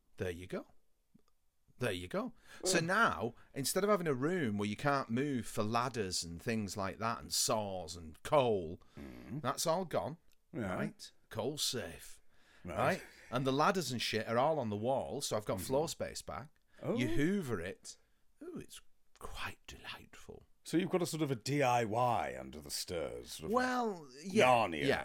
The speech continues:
Speaker 1: I've, I've
Speaker 2: area.
Speaker 1: got half of it is sort of shelved.
Speaker 2: Right.
Speaker 1: And I've got all me sort of,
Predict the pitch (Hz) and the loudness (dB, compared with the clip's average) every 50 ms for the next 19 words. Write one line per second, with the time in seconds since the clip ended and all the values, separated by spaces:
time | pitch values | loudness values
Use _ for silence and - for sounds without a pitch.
0 | 50 53 - 127 139 147 - 143 151 147 - 190 180 170 - - 135 160 160 170 | -2 0 2 2 2 4 4 4 4 4 4 4 2 2 2 0 0 2 4 4
1 | 170 175 175 - - 123 104 107 104 - - 107 104 - - 120 101 82 - - | 4 2 0 -2 -4 -2 0 0 0 0 -2 -6 -4 -4 -4 -4 -4 -4 -4 -2
2 | - - - 127 110 104 92 78 69 60 - - - - - - - - - 69 | -2 0 0 0 0 0 0 -4 -8 -12 -14 -16 -18 -18 -20 -20 -20 -16 -14 -12
3 | 62 - - - - 104 110 104 98 110 117 101 - 110 110 107 104 101 98 - | -12 -10 -6 -4 -2 0 0 0 0 0 0 0 2 0 0 0 0 -2 -2 -2
4 | - 101 90 90 - - 95 95 92 - | -4 -4 -4 -6 -6 -6 -6 -6 -8 -8